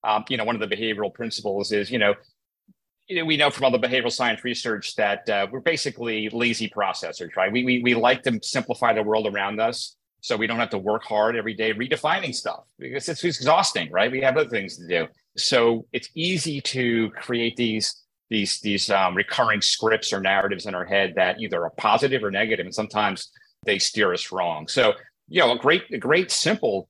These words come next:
you know, technique is just journaling, right? Just to get people, after you, you assess, you give them some objectivity, journal, like, talk, like, think about,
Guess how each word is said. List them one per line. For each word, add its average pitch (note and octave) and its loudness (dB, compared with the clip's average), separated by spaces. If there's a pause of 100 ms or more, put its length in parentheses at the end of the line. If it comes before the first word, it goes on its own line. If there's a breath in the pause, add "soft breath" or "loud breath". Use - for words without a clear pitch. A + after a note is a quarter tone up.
(160)
you A#2+ -4
know, G2 0
technique A#2+ -2
is F#3 0
just A3 2
journaling, C#3 2
right? A#2+ 4
Just - -6
to C#3 -8
get C3+ -2
people, C3 4
after C3 2
you, A#2 -2
you A#2+ -8
assess, B2+ 0
you A#2 -6
give A2+ 2
them A2+ 2
some G#2+ -2
objectivity, C#3+ -2 (460 loud breath)
journal, F3+ 6 (160)
like, B2 4
talk, F3+ 2
like, B2+ -4
think F3+ 2
about, D#3+ 4